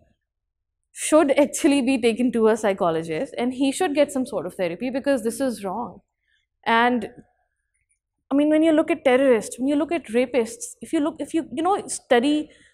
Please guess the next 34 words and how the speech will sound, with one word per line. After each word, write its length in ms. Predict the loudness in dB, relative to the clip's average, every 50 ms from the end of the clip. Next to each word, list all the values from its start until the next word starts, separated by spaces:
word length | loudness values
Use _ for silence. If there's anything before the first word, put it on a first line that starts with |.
| _
psychology, 600 | _ -2 -2 2 4 4 4 4 4 0 0 0
if 120 | 0 0 -2
you 80 | 0
look 200 | 0 0 0 0 0
back 240 | 0 0 0 0 -2
at 100 | -2 -2
it, 200 | -2 -4 -4 -8 -18 -20 _ _ _ _ _ _ _ _ _ _ _ _ _
these 140 | -4 -2 -2
are 80 | 0 -2
the 80 | -2
people 320 | -2 -4 -4 -2 0 0 0
who 160 | 0 -2 -2
are 60 | -2
doing 340 | -4 -6 -6 -6 -4 -2 -2
this. 240 | -2 -2 -2 -4 -8
They 100 | -8 -8
started 400 | -2 0 0 0 0 -2 -4 -4
somewhere, 560 | -4 -4 -4 -2 -2 -2 -2 -2 -4 -6 -8 -10 -14 _ _ _ _ _ _ _
and 140 | -6 -4 -2
they 60 | -2
started 680 | -2 -4 -4 2 4 4 4 4 4 0 0 0 -2 -4 -4
with 140 | -4 -2 0
the 100 | 0 0
animals 540 | 0 2 2 2 2 2 2 2 0 0 -2
who 120 | -6 -2
could 160 | -2 -2 -2
not 260 | 0 0 -2 -2 2 2
tell 180 | 4 4 4 2
anybody, 640 | 0 -2 -4 -6 -6 -8 -8 -10 -12 -12 -14 -18 _ _ _ _ _ _ _ _ _
because 260 | 0 0 0 0 0 -6
they're 300 | -2 2 4 4 4 4
the 180 | 2 -2 -4 -4 0
easiest 520 | 2 2 4 4 4 2 2 0 0 -2
targets. 640 | -2 -2 -2 -2 -4 -6 -8 -8 -12 -14 -16 -18